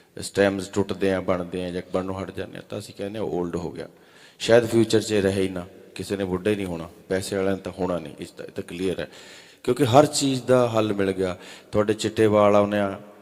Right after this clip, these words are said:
ਲੋਕ ਕਲਰ ਕਰਾਉਣੇ ਆ, ਸਟਕ ਸਟੈਮ ਸੈੱਲ ਥ-, ਥੈਰੇਪੀ ਆ ਜਾਣੀ ਫਿਊਚਰ 'ਚ, ਤੁਹਾਡੇ ਵਾਲ ਹੀ ਨਹੀਂ ਚਿੱਟੇ ਹੋਣੇ, ਇੱਦਾਂ ਤੁਹਾਡੀ ਸਕਿਨ ਹੀ ਨਹੀਂ ਖਰਾਬ ਹੋਣੀ। There are so many things coming। ਸੋ ਜੇ ਜ਼ਿੰਦਗੀ ਨੂੰ ਇਹ ਮੰਨ ਕੇ ਚੱਲਦੇ ਨਾ ਕਿ ਮੇਰੀ ਜ਼ਿੰਦਗੀ ਸਵੇਰ ਤੋਂ ਸ਼ੁਰੂ ਹੋ ਜਾਂਦੀ ਹੈ। ਦਰਅਸਲ ਮਰਦਾ ਬੰਦਾ ਇੱਕ ਵਾਰੀ ਹੈ,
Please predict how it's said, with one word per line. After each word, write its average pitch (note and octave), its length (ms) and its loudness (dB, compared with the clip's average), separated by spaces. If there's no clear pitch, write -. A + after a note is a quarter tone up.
ਲੋਕ G2+ 240 2
ਕਲਰ G#2 260 4
ਕਰਾਉਣੇ G2 380 0
ਆ, F#2 160 -8
ਸਟਕ - 340 0
ਸਟੈਮ G#2+ 320 -4
ਸੈੱਲ G#2 260 -4
ਥ-, G#2 200 -8
ਥੈਰੇਪੀ G2+ 480 -4
ਆ F#2+ 80 6
ਜਾਣੀ F#2+ 220 -2
ਫਿਊਚਰ F#2 360 -6
'ਚ, F#2 120 -12
ਤੁਹਾਡੇ F2 240 -8
ਵਾਲ F2 280 2
ਹੀ F2+ 60 -4
ਨਹੀਂ F2 120 -10
ਚਿੱਟੇ F2 240 -10
ਹੋਣੇ, E2+ 260 -12
ਇੱਦਾਂ G2+ 220 -2
ਤੁਹਾਡੀ G2+ 260 -2
ਸਕਿਨ G2+ 340 -2
ਹੀ G#2 60 -2
ਨਹੀਂ G2+ 140 -6
ਖਰਾਬ F2+ 320 -4
ਹੋਣੀ। F#2 180 -8
There C#3 140 -6
are - 160 -4
so D#3+ 100 -4
many C#3 120 -2
things G2+ 220 -10
coming। D2+ 200 -16
ਸੋ - 180 0
ਜੇ D3+ 240 4
ਜ਼ਿੰਦਗੀ B2+ 440 2
ਨੂੰ C#3 120 4
ਇਹ D3+ 80 6
ਮੰਨ A2+ 260 2
ਕੇ G#2+ 120 -4
ਚੱਲਦੇ F2+ 320 -4
ਨਾ A2+ 120 -6
ਕਿ C#3 260 -10
ਮੇਰੀ B2+ 440 4
ਜ਼ਿੰਦਗੀ C3 380 0
ਸਵੇਰ G#2 400 0
ਤੋਂ G2+ 160 -4
ਸ਼ੁਰੂ G#2+ 240 -6
ਹੋ F#2+ 60 -6
ਜਾਂਦੀ D2+ 280 -14
ਹੈ। - 40 -14
ਦਰਅਸਲ B2+ 440 2
ਮਰਦਾ G#2 380 6
ਬੰਦਾ A#2+ 240 4
ਇੱਕ F#2 140 0
ਵਾਰੀ A#2 240 4
ਹੈ, F2+ 60 0